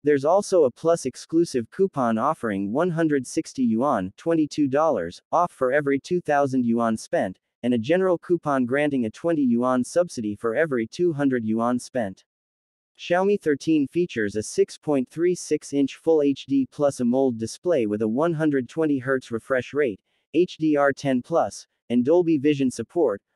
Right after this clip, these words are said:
boasting up to nineteen hundred nits peak brightness and a high screen-to-body ratio due to its one point six one millimeters ultra-narrow bezels.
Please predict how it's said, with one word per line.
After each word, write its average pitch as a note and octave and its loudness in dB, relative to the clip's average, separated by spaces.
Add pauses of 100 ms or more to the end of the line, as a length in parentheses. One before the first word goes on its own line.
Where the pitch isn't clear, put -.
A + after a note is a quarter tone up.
(120)
boasting E3 2
up D#3+ 0
to - -4
nineteen C#3 0
hundred C3+ 0
nits B2+ 0
peak E3 -4
brightness C#3 -2
and A2+ -2
a - -2
high C#3+ -4
screen-to-body C3+ -2
ratio C3 0
due A2+ -2
to A#2+ -4
its A#2 -4
one E3 -2
point D#3 -4
six - -8
one C#3+ 2
millimeters B2+ 0
ultra-narrow B2 0
bezels. G2+ -4